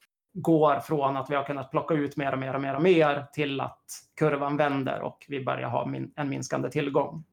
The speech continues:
på olika resurser som då olja eller vissa mineraler.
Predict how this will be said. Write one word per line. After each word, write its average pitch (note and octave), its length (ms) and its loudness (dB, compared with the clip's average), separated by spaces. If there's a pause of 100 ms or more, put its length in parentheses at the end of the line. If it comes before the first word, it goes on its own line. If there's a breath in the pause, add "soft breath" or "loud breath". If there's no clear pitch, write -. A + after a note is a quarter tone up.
på - 300 -2
olika - 480 -2 (800)
resurser C#3 440 -4
som C3+ 280 0
då C#3 160 -2
olja C3+ 300 -4
eller C#3 140 -6
vissa C3 220 -6
mineraler. C#3 640 -2